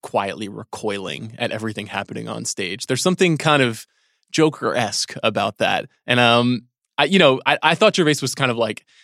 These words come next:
fake provocative most of the night, and a lot of the jokes were kind of like, "Ooh, look at me," but not actually with anything deep to say about anything, which is a lot of his humor in the last five to ten years. But he definitely succeeded in, in bringing just a sheer nihilism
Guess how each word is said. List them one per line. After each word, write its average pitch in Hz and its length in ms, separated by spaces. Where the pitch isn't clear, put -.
fake - 920
provocative 127 760
most 139 280
of 135 80
the 135 100
night, 135 320
and 120 80
a 113 40
lot 120 200
of 117 60
the 117 80
jokes 120 340
were 120 80
kind 120 160
of 117 60
like, 127 240
"Ooh, 139 240
look 127 180
at 117 80
me," 120 220
but 117 100
not 117 220
actually 117 500
with 117 120
anything 120 380
deep 120 260
to 165 120
say 170 200
about 170 180
anything, 185 380
which 135 160
is 101 100
a 110 60
lot 104 200
of 107 140
his 113 260
humor 131 320
in 147 60
the 143 80
last 143 300
five 135 220
to 139 60
ten 151 200
years. 156 300
But 123 340
he 156 140
definitely 247 400
succeeded 202 560
in, 107 220
in 127 140
bringing 147 340
just 123 220
a 117 60
sheer 185 420
nihilism 120 840